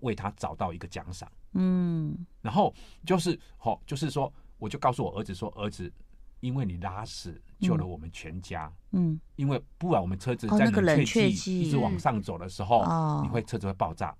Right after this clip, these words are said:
Speaker 2: 嗯。
Speaker 1: 我就跟儿子说：“因为你拉屎救了我们全家。”
Speaker 2: 哦。
Speaker 1: 然后可是我心中在想的是什么？
Speaker 2: 嗯。
Speaker 1: 我心中想的是，艾诚因为没有躲过这些倒霉事，
Speaker 2: 嗯。
Speaker 1: 他没有撑过这些倒霉事，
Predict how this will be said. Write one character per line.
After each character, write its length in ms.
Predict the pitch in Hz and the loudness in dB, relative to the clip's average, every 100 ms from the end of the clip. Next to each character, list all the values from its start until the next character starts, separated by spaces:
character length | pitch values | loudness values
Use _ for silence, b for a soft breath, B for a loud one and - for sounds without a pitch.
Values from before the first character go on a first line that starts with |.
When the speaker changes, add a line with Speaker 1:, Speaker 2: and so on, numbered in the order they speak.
| - | 0
Speaker 2:
嗯。 320 | 175 170 165 | 2 4 2
Speaker 1:
我 40 | |
就 80 | 123 | 2
跟 140 | 127 120 | 2 0
儿 60 | |
子 100 | 98 | -2
说 160 | 90 117 | -4 -4
：“因 120 | 123 | -2
为 80 | 120 | -2
你 60 | 90 | -2
拉 180 | 95 | -4
屎 200 | 101 - 80 | -6 -8 -8
救 140 | - | -6
了 80 | 95 | -4
我 60 | 76 | -6
们 120 | 73 | -12
全 260 | - - 85 | -16 -12 -10
家。” 300 | 82 92 80 - - | -6 -4 -6 -10 -4
Speaker 2:
哦。 680 | 175 175 175 170 151 143 143 | 0 2 2 2 2 0 -2
Speaker 1:
然 80 | - | 2
后 140 | 214 | 2
可 140 | 170 120 | 2 -2
是 220 | 226 175 - | 0 -2 -2
我 140 | 117 | -2
心 200 | 180 190 | 2 2
中 140 | 185 | 4
在 80 | 190 | 4
想 160 | 170 92 | 4 0
的 80 | 95 | -2
是 100 | 123 | -4
什 160 | - | -4
么？ 200 | 80 - - - | -6 -8 -18 -4
Speaker 2:
嗯。 280 | - 160 151 | 0 2 0
Speaker 1:
我 80 | 104 | -4
心 180 | 90 139 | -2 0
中 200 | 139 135 | 0 -2
想 160 | 104 | -4
的 80 | 85 | -6
是， 200 | - 107 - b - | -6 -8 -8 b -4
艾 180 | 147 127 | 0 0
诚 400 | - 82 80 92 - - - | 0 -6 -6 -10 -12 -20 -10
因 200 | 135 135 | -2 0
为 140 | 131 127 | 2 2
没 480 | 98 101 92 107 135 | 2 2 0 0 2
有 200 | 95 - - - - | 0 -4 -18 -20 -18
躲 180 | - 98 | -6 -6
过 200 | 85 120 | -2 -2
这 100 | 117 | -2
些 160 | 107 101 - | -6 -6 -4
倒 160 | 87 | -6
霉 180 | 82 80 | -6 -10
事， 300 | 95 107 82 - | -8 -8 -8 -4
Speaker 2:
嗯。 320 | 180 180 165 151 | 2 4 4 2
Speaker 1:
他 100 | 143 | 4
没 120 | 160 | 4
有 80 | 98 | 2
撑 200 | - 139 | -2 -2
过 120 | 131 | -2
这 100 | 127 | -2
些 60 | |
倒 200 | 120 78 | -2 -4
霉 160 | 78 82 | -6 -10
事， 360 | - - 92 | -10 -6 -8